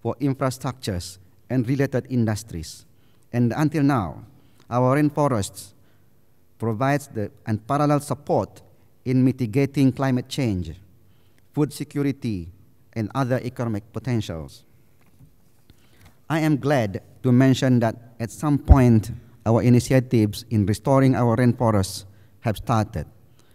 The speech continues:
The two thousand fifteen Global Forest Resources Assessment, F R A, reported that the forests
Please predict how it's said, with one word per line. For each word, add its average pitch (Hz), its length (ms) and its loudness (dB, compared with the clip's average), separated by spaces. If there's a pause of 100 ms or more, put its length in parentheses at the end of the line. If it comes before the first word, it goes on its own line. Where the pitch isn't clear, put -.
(300)
The 104 100 -4
two 180 200 -2
thousand 156 300 2
fifteen 120 760 0 (200)
Global 131 360 0
Forest 131 400 2
Resources 135 440 0
Assessment, 120 640 2 (460)
F 127 160 -2
R 131 240 2
A, 104 280 -2 (120)
reported 131 540 0 (680)
that - 160 -6
the 110 80 0
forests 160 720 4